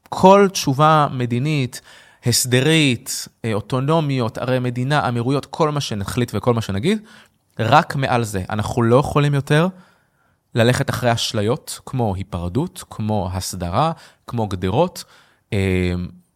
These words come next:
מעבר לזה שאין אפשרות לפ-, לפנות כל כך הרבה מאות אלפי ישראלים, ואין סיבה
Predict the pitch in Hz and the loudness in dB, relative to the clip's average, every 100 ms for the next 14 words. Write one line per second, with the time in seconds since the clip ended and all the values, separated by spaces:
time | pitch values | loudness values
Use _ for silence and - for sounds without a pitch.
0 | _ 107 104 117 127 113 107 113 - 117 | _ -6 -2 0 0 0 -2 -4 -4 -4
1 | 113 110 _ _ _ 104 - 107 101 120 | -4 -6 _ _ _ -8 -4 -2 0 -2
2 | 104 - 107 98 104 104 - - 98 101 | -4 -4 -4 -4 -2 -4 -6 -4 -2 0
3 | 98 98 98 101 92 101 95 98 92 98 | -2 -2 -2 -4 -4 -6 -4 -4 -2 -2
4 | 90 - _ 104 95 - 117 123 - - | -4 -12 _ -10 -8 -4 -4 -4 -6 -6
5 | 98 139 | 0 2